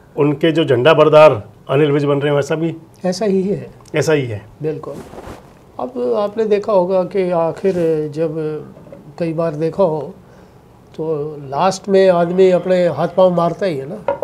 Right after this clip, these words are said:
Speaker 1: हम्म।
Speaker 2: मैं तो ये समझता हूँ उनका ये last chance होगा, वो जो हाथ पाँव मार रहे हैं।
Speaker 1: मतलब ये हाथ पैर
Speaker 2: हो
Speaker 1: मार
Speaker 2: सक-,
Speaker 1: रहे हैं।
Speaker 2: हाँ, अगर उसमें कामयाबी मिल जाती है तो ठीक है, नहीं है तो,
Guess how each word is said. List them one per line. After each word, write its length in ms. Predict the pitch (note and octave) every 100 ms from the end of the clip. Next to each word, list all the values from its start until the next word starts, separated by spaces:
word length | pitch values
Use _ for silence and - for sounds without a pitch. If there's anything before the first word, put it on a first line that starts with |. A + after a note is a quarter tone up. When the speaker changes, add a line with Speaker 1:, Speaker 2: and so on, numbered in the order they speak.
| - -
Speaker 1:
हम्म। 340 | D3 A#2 F3
Speaker 2:
मैं 140 | F3+ G3
तो 80 |
ये 140 | G3 E3
समझता 360 | F3 F3 F3
हूँ 200 | G#3+ G#3+
उनका 220 | G3+ G3 F#3+
ये 160 | F#3
last 420 | E3+ E3+ - - - - - -
chance 280 | E3 D#3+
होगा, 220 | D#3 F3 G#3+
वो 240 | F3 E3+
जो 120 | D#3+
हाथ 160 | D3 D#3
पाँव 300 | E3 E3 D#3+
मार 200 | D#3 F#3
रहे 160 | E3
हैं। 60 | C#3+
Speaker 1:
मतलब 200 | F#3+ A3
ये 60 | G3
हाथ 120 | F#3+
पैर 180 | G#3+ G3+
Speaker 2:
हो 60 |
Speaker 1:
मार 100 | D#3+
Speaker 2:
सक-, 100 | D#3+
Speaker 1:
रहे 100 | D#3
हैं। 260 | A#2 F2+ -
Speaker 2:
हाँ, 320 | C#3+ C#3 B2 D#3
अगर 200 | F#3+ G#3
उसमें 340 | F#3+ F#3+ F#3
कामयाबी 460 | F#3 F3 F#3 F3+ F#3
मिल 200 | G3+ G3
जाती 280 | F3 -
है 60 | D3+
तो 140 | D3
ठीक 300 | D#3+ G#3+ A#3
है, 140 | G#3 F3+
नहीं 140 | F#3+
है 140 | E3 C#3
तो, 360 | C#3+ A2+ A#2+